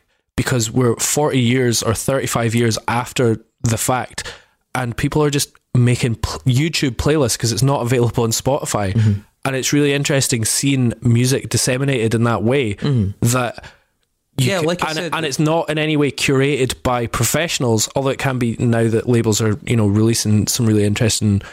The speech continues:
Speaker 1: records. But, like, there's fucking, you know, thousands upon thousands of records here. It's not all cold chips. There are some really golden moments in here of really good M O R, and, like, that's not a dirty word necessarily. Like,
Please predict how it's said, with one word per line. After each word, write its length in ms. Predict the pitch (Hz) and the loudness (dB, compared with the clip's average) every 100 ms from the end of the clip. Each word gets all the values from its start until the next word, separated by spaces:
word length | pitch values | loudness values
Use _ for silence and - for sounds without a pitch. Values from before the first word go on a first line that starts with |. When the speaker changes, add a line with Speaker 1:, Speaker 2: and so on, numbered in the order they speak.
| - - | -18 -6
Speaker 1:
records. 360 | 117 131 127 - | -4 -2 -4 -4
But, 300 | - 131 113 | -4 -2 0
like, 220 | 120 110 - _ | 0 -2 -12 _
there's 180 | 147 143 | -2 -2
fucking, 440 | - 180 - 180 151 - - - - | -2 -4 -2 -2 -2 -6 -18 -14 -4
you 80 | 139 | 0
know, 200 | 117 110 | 0 0
thousands 580 | - - 139 165 170 170 | -4 -2 0 0 2 0
upon 220 | 151 143 | 0 -2
thousands 500 | 120 - 139 131 123 | -2 -2 0 2 2
of 180 | 120 110 | 2 2
records 440 | 120 147 - 113 - | 0 -2 -4 -2 0
here. 240 | 107 95 - - _ - | 0 0 -4 -20 _ -4
It's 180 | 240 139 | -2 0
not 240 | 147 156 | 0 0
all 380 | 135 135 120 110 | 0 0 -2 -4
cold 340 | - 131 117 | -2 0 0
chips. 400 | - 127 - - | 0 -4 -4 -4
There 200 | 123 113 | 0 0
are 220 | 113 113 | 2 0
some 300 | 104 123 110 | 0 2 2
really 420 | 120 143 135 110 - | 4 4 2 -2 -2
golden 340 | 113 127 127 120 | 0 2 2 2
moments 380 | 113 131 123 - | 2 2 0 0
in 60 | |
here 180 | 113 113 | 2 2
of 300 | - 107 107 | 0 0 2
really 360 | 123 139 135 120 | 2 2 2 -2
good 560 | - 110 131 123 107 - - - | -4 -4 -2 -4 -6 -10 -14 -8
M 180 | 117 143 | -2 0
O 140 | 123 | 2
R, 340 | 127 127 113 - - | 2 0 -2 -4 -6
and, 200 | 127 131 | -4 -2
like, 340 | 123 - - _ _ - | -2 -4 -16 _ _ -4
that's 200 | 135 156 | -2 0
not 180 | 156 139 | 0 -2
a 40 | |
dirty 320 | 120 143 143 | -2 -2 0
word 300 | 123 127 147 | 0 0 0
necessarily. 560 | 143 120 - - 120 113 | -2 -2 -2 0 0 0
Like, 340 | - 117 110 | 0 0 -2